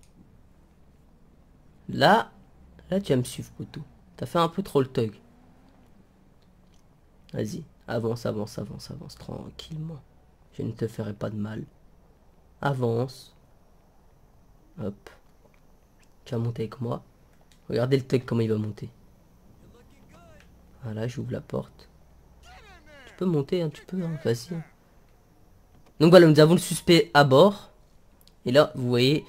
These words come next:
suspect, euh, can be taken to the closed jail. Donc on va le ramener en prison. Euh, déjà, je peux... Non, c'est pas ça que je voulais faire. Euh, c'est ça.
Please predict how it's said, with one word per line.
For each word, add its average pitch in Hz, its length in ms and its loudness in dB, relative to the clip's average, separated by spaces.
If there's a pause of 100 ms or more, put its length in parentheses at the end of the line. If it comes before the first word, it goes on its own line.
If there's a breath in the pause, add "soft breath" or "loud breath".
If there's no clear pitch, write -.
(180 loud breath)
suspect, - 560 -2
euh, 127 360 4 (300)
can 147 120 4
be 143 220 2
taken 147 280 2
to 123 260 -8
the 120 60 -8
closed 139 320 -4
jail. 113 320 0
Donc 120 180 -14
on 120 40 -10
va 113 80 -4
le 110 60 -8
ramener 117 180 -4
en 117 40 -4
prison. 127 340 -12 (1700)
Euh, 180 380 -12
déjà, 127 420 -10
je 117 80 -12 (280)
peux... - 100 -8 (1700)
Non, - 60 -20 (400)
c'est - 240 -20
pas 139 80 -14
ça - 80 -18
que 165 120 -16
je - 60 -20
voulais 170 200 -16 (100)
faire. - 280 -18 (2750 soft breath)
Euh, 131 580 -4
c'est - 260 -10
ça. - 480 -14